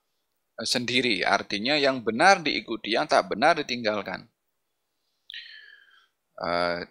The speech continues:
ianya yang menjadi ukuran benar dan tidaknya adalah syarak. Eh, bukan orang.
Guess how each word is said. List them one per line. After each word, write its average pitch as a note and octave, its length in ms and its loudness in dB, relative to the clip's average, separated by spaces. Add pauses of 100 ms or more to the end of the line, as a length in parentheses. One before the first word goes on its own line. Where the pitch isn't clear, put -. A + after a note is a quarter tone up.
(120)
ianya C#3+ 720 2
yang B2+ 320 0
menjadi C3 640 0
ukuran D#3+ 720 2
benar C3 400 2
dan A2+ 240 2
tidaknya C#3 960 -2 (1200)
adalah F#2 640 -2
syarak. E2 400 0 (2500)
Eh, - 80 -10
bukan G#2 480 -4
orang. - 380 -10